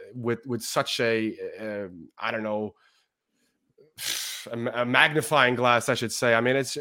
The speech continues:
it's just, it becomes farcical, as you said. It be-, a-, and,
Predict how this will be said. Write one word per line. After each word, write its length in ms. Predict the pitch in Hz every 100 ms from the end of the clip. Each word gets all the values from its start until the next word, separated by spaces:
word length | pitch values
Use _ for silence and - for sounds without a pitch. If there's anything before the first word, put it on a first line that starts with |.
| 151
it's 220 | 156 -
just, 420 | - 160 151 - _ _ _ -
it 140 | -
becomes 400 | 165 - 196 180
farcical, 600 | - 156 185 - 120 117
as 140 | 110
you 60 | 113
said. 280 | - 104 92
It 100 | 107
be-, 60 | 117
a-, 240 | 127 120
and, 180 | 135 131